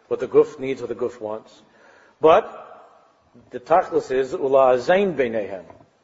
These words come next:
to find a balance between the neshama and guf. Ha'izun nigva lefi madregas ha'adam. That balance is determined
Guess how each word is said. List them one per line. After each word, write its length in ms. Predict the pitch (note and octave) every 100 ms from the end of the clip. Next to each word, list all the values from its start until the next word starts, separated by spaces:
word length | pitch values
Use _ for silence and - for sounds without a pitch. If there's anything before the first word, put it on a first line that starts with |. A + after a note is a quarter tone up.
| _
to 100 | A#2+
find 400 | - C3+ C#3+ D3
a 120 | B2+
balance 760 | A#2+ D3+ D#3 G#2+ F2+ - - - _ _ _ _ _ _ _
between 260 | - C#3 B2+
the 80 |
neshama 480 | A#2+ A2+ - A#2+ A2+
and 100 | G#2
guf. 200 | F#2+ F2+ _ _ _ _ _ _ _ _ _ _ _ _ _ _ - -
Ha'izun 680 | C3+ D#3+ C#3 A#2+ F#3 G3 G#3 F3
nigva 480 | D3 B2 A2+ D3 E3
lefi 220 | D3 - C#3
madregas 540 | C3 A#2+ C3 C3+ A#2
ha'adam. 380 | A#2+ A2+ G2 F2 _ _ _ _ _ _ _ _ _ _
That 300 | C3+ E3 C3+
balance 420 | C#3+ C#3 D#3+ D#3
is 120 | C#3
determined 600 | A#2+ A#2+ D3 C#3+ D#3 G3